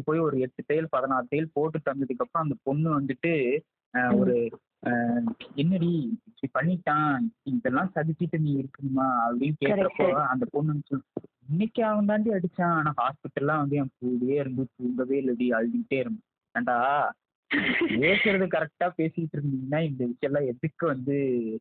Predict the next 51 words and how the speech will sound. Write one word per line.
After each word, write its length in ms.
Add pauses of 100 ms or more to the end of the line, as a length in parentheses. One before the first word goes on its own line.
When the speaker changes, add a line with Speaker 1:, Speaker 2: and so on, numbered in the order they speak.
(180)
Speaker 2:
கரெக்ட். 600 (280)
Speaker 1:
ஆ, 60
ஆ, 200
நடக்க 380
போகுது? 340
ஒரு 200
பதினாறு 480
தையல் 260
வந்து 400
எதுக்கு 540
அவன் 140
வைக்க 160
Speaker 2:
நாளைக்கு 280
Speaker 1:
போறான்? 300
Speaker 2:
கொஞ்சுவான், 360
நாளைக்கு 400
வந்து 280
பேசுவாங்க 520
நல்லா. 320
Speaker 1:
ஆ. 80
Speaker 2:
ஆனா 240
நாளைக்கு 380
பேசுறதுக்கு 640
நீ 160
இல்லாம 360
போயிட்டேன்னா 460
இன்னொரு 260
அடி 140
எக்ஸ்ட்ரா 400 (100)
போட்டுருந்தா 440
Speaker 1:
ஆ, 260 (260)
இதுல 200
வந்து 240
Speaker 2:
நீ 60
இருந்திருக்க 420
மாட்ட 40
Speaker 1:
அவங்களே, 280
Speaker 2:
நாளைக்கு. 420
Speaker 1:
அவங்களே 580
வந்து 260
ஒரு 540
ப-, 300
பத்தாயிரம் 440
ரூபாய், 380
பதினஞ்சாயிரம் 380
ரூபாய் 180
சம்பளம் 340
தான் 160
வந்து 280
வாங்கிட்டு 280
இருப்பாங்க. 280